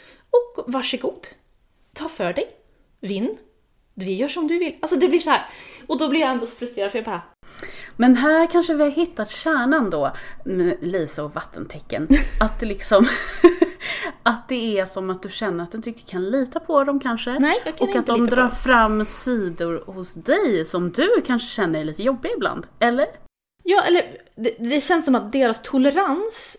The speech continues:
Speaker 1: för, eh, liksom min, eh, påflugenhet och min sån här ta vad jag vill ha, eh, mentalitet.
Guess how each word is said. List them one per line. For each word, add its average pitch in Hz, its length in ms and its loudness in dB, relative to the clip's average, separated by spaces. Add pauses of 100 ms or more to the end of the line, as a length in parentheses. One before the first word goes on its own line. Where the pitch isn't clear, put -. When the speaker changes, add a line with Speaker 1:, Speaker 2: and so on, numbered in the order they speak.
Speaker 1:
för, 185 560 -2 (800)
eh, 185 540 0 (260)
liksom 202 520 -4 (460)
min, 196 520 -2 (920)
eh, 175 200 -4 (140)
påflugenhet 196 1900 -4 (280)
och - 380 -12 (240)
min 196 280 -2
sån 202 160 -8
här 170 340 -2
ta 202 260 -4
vad 180 120 -2
jag 185 140 -4
vill 185 120 -4
ha, 180 640 -2 (240)
eh, 180 280 -2
mentalitet. 180 920 -2